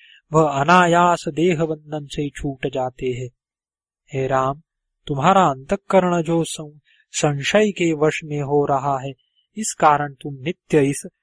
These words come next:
अध्याय का पाठ करो, इससे अनायास तुम्हारी मुक्ति हो जाएगी।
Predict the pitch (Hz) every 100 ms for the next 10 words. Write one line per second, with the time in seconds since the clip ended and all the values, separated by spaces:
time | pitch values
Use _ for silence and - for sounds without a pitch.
0 | _ _ 147 131 143 143 143 143 - 185
1 | - - 147 139 151 139 135 127 _ _
2 | _ _ _ _ _ _ _ _ _ 147
3 | - - 143 139 151 170 151 160 196 -
4 | - 185 175 170 170 156 - - 147 143
5 | 135 143 135 131 127 127